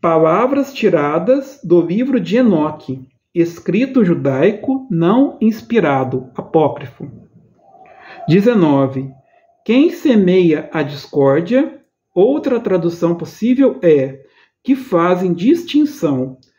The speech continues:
entre alimentos puros e impuros. E o vinte e dois. O texto desse versículo e do seguinte é bastante incerto.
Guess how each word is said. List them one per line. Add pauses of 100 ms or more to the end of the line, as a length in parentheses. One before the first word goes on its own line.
(200)
entre
alimentos
puros
e
impuros. (480)
E
o
vinte
e
dois. (760)
O
texto
desse
versículo
e
do
seguinte
é
bastante
incerto.